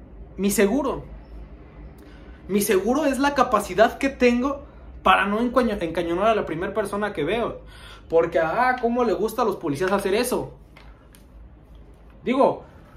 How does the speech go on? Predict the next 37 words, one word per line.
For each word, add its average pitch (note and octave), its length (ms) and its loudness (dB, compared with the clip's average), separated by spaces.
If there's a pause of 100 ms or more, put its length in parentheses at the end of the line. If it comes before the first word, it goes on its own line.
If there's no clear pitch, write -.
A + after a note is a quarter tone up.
(340)
hace F3+ 260 2
poquito G#3+ 480 2
yo A#3+ 280 2 (100)
con F3 180 -2
una A#3 180 -2
persona A3+ 400 -2
que, D3 320 -2
que D3+ 140 -2
admiro D#3+ 340 0
mucho G#3+ 220 0
y - 40 -4
que E3 80 0
aprecio E3+ 300 -4
mucho, G#3 400 -2 (560)
me D#3 100 -4
estaba A3+ 300 4
comentando, A3 500 0
"Es G3+ 180 -4
que, A#3+ 80 -2
oye, B3 240 2
nos, G3 220 -4
me D#3+ 240 -6
infraccionaron G3 760 2
y G3+ 40 -4
me F#3 80 -4
quitaron A#3 220 0
mi G#3 80 -2
carro, A#3 360 0
pero D4 300 2 (320)
estos F#3 240 -4
cabrones G3+ 260 -4
se G#3 80 -2
bajaron, A3+ 460 2
me G3 80 -2
encañonaron". G3+ 1000 -2
o - 40 -18
sea - 300 -14